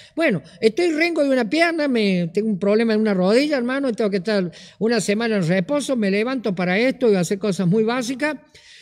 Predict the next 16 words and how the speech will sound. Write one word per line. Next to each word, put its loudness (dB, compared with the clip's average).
Así 0
que, 2
pero 4
aprovecho 2
el 4
día 4
para 0
leer, 2
para 2
estudiar, 4
para 0
estar 0
en 0
oración 0
y 4
buscar. 0